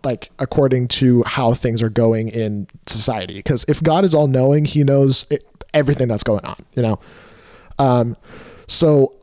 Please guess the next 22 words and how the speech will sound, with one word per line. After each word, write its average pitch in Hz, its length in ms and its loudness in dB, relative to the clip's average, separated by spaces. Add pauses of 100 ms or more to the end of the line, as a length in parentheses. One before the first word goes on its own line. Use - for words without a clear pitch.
(120)
I 156 100 2
think 208 300 0
what 160 160 2
happened 151 360 -2
is 143 200 2
he 151 160 2
gave 156 340 2
us 151 220 0
all 151 240 2
those 139 180 2
rules 139 400 4
in 135 80 0
the 131 60 2
Old 131 180 2
Testament 127 480 -2
to 143 100 0
Moses 131 440 2
because 123 260 -2
Moses 127 460 0
was 117 380 0
the 131 100 -2
most 117 420 0